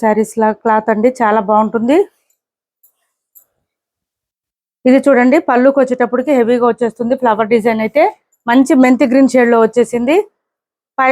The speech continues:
వైపు and బాటమ్ సైడ్ రెండు వైపులు వచ్చేసి మనకి ఇట్లా లైన్స్ ప్యాటర్న్ వచ్చేస్తుంది. శారీ అంతా కూడా ప్లెయిన్ వచ్చేసి అక్కడక్కడ ఫ్లవర్ డిజైన్ ఇచ్చేసారు. మళ్ళీ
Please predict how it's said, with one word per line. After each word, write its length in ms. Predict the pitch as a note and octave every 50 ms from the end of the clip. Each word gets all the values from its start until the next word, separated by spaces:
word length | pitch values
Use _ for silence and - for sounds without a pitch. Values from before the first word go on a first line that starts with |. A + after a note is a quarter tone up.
| C4+ C#4+
వైపు 200 | D4 D4 D4 D#4+ D4+
and 100 | C#4+ B3+ G#3+
బాటమ్ 300 | C4 C4 C4 C#4 C#4 C4
సైడ్ 160 | C4+ C4+ C4+ D4 D4+ C#4
రెండు 160 | B3+ B3+ B3+ C4
వైపులు 240 | C4 C4 B3+ C4 B3 A#3+
వచ్చేసి 240 | A#3+ B3+ A#3+ B3 B3+ B3+
మనకి 220 | A#3+ A#3+ - D4 E4+ F4+ F4+ D4
ఇట్లా 140 | - B3+ B3 B3 A#3
లైన్స్ 220 | A3+ B3 C4 B3+ -
ప్యాటర్న్ 280 | C4+ A#3+ A#3 A#3 A#3 A3+
వచ్చేస్తుంది. 480 | A3 - - A#3 G#3 - A#3+ A3+ A#3 D4 E4 -
శారీ 260 | - A#3+ A3 A3+ A#3+ B3 A#3 A3+
అంతా 160 | A3 - A#3+ A#3+ -
కూడా 160 | A#3+ B3+ D4+ F#4 G#4+ - _ _ _ _ _ _ _ _ _ _ _ _ _ _ _ _ _ _ _ _ -
ప్లెయిన్ 200 | C4 C#4 C#4 C#4
వచ్చేసి 300 | C4 B3+ C4 B3+ B3+ C4 E4+ D4+
అక్కడక్కడ 340 | A#3 - A#3 B3+ C4 C4+ C4 C4+
ఫ్లవర్ 280 | C4 B3 A3+ A#3 A#3+ G#3+
డిజైన్ 260 | B3 A#3 G#3 A#3+ A3+ A3+
ఇచ్చేసారు. 400 | A3 - A#3+ A3+ - B3 A#3+ C4 C#4+ C#4
మళ్ళీ 160 | B3+ A#3+ B3